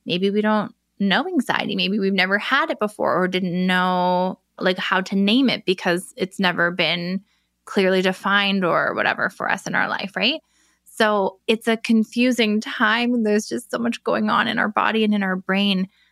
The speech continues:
But I do think that there are skills or, or certainly therapists as well who are niched down in this space to be able to help support moms and parents through this because it is a confusing time. It's a <laughs> wild time, honestly.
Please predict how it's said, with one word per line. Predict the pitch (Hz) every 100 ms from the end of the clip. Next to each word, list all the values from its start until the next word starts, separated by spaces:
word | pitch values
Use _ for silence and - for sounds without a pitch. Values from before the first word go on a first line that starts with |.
| _ _
But | 208
I | 208
do | 202 233
think | 233 220
that | 208
there | 185 170
are | 180
skills | - - - 202 165 185 -
or, | 202 -
or | 196 196
certainly | 190 - 190 190 -
therapists | 185 185 - 208 -
as | 185 -
well | 165 185
who | 196
are | 175
niched | 180 180 -
down | - - -
in | 202
this | 214 -
space | - 226 233 233
to | -
be | 202 196 - 175
able | 196 196 196
to | - 185 185 190 _ _
help | - 220 220
support | - - 208 _ - 202 196 196 185 - _
moms | 202 180 180 190
and | 185
parents | - - 185 -
through | 202 190
this | 185 -
because | 180 - - 190 - _ _
it | 196
is | 202 196
a |
confusing | 196 196 185 - 190 - 170
time. | - 185 - - -
It's | 208 196
a | 185 202 - 349
<laughs> | -
wild | 269 226 240 226
time, | - 208 180 202
honestly. | 214 208 202 - - 220